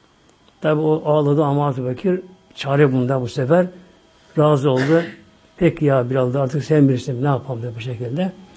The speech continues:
Oradan devesine bindi, Şam'a gitti, orduya katıldı. Zırh bir şey giymiyor böyle. Amacı şehit olmak.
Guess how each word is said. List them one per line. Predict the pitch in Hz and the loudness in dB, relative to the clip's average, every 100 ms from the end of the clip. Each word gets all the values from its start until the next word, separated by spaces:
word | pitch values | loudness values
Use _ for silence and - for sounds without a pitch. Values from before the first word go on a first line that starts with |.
| - - - - - - | -20 -20 -20 -20 -10 -2
Oradan | 160 131 156 151 | 0 0 -2 -2
devesine | 139 151 143 156 127 | 2 2 2 0 -2
bindi, | 123 127 165 175 - - | -2 0 0 -2 -8 -20
Şam'a | - 147 147 135 | -6 2 4 4
gitti, | 131 147 165 - - - - - - - | 2 2 0 -6 -20 -20 -20 -20 -10 0
orduya | 151 143 156 147 | 2 4 2 0
katıldı. | 127 135 127 156 208 208 - - _ _ _ _ _ _ _ _ _ _ _ - - - | -6 -4 -2 0 -2 -4 -18 -20 _ _ _ _ _ _ _ _ _ _ _ -20 -20 -6
Zırh | 151 180 156 | 2 2 2
bir | 143 | 0
şey | 185 | 2
giymiyor | 165 185 156 131 113 | 2 4 4 2 -2
böyle. | 117 110 - - _ _ _ - | -8 -10 -14 -20 _ _ _ -4
Amacı | 151 160 170 175 | 0 2 2 -2
şehit | - - 156 147 143 | -4 2 2 4 0
olmak. | 123 110 - | -2 -6 -10